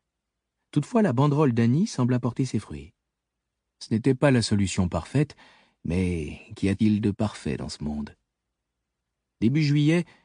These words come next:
le shérif John convoqua Tim dans son bureau. Celui-ci lui demanda s'il allait avoir des ennuis. « Bien au contraire », répondit le shérif. Vous faites un excellent travail. Cette histoire de banderole, ça me paraissait complètement dingue au départ,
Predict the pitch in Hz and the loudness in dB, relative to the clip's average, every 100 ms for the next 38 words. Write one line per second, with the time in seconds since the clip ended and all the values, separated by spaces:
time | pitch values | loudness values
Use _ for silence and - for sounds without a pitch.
0 | _ - 127 - 151 131 113 104 123 127 | _ 2 2 2 2 2 2 2 4 4
1 | 113 110 101 98 90 - 110 110 107 101 | 2 0 0 0 -4 0 2 4 4 2
2 | 104 95 95 64 - _ _ _ _ _ | 0 0 -2 -6 -14 _ _ _ _ _
3 | _ - 65 87 - 104 95 92 90 98 | _ -12 -6 -4 0 0 2 0 0 0
4 | 101 - 98 95 90 95 87 87 87 85 | -2 -2 -2 0 -2 -2 -2 -2 -4 -4
5 | 78 71 - _ _ _ _ _ _ _ | -4 -8 -12 _ _ _ _ _ _ _
6 | _ _ _ - 90 107 101 107 117 110 | _ _ _ -2 2 2 2 0 2 0
7 | - _ - 80 73 69 65 - 64 64 | -2 _ -12 -10 -8 -8 -8 -8 -10 -14
8 | - _ _ _ _ _ _ _ - - | -18 _ _ _ _ _ _ _ -10 -4
9 | 80 98 107 101 110 101 92 85 80 69 | 0 2 2 2 2 0 0 -2 -4 -6
10 | - _ _ _ - 101 120 - 170 123 | -12 _ _ _ -8 -2 -2 2 4 4
11 | 110 110 104 127 113 87 85 82 95 95 | 4 4 4 4 4 0 -6 -6 -4 -2
12 | - 104 95 101 98 - 90 82 101 117 | -2 -2 0 0 -2 -2 -4 0 2 2
13 | 92 80 76 107 131 | 0 -4 -2 0 0